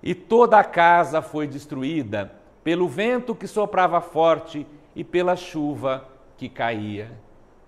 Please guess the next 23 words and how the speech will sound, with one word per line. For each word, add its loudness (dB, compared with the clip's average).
Entretanto, -4
conclui 0
Jesus 0
o -4
ensinamento, -6
falando 8
a 10
respeito 4
de -6
um -2
outro 4
homem 2
que -6
construiu -2
também 0
a 2
sua 0
casa, 0
mas 6
agiu 0
de -6
forma 2
diferente. -8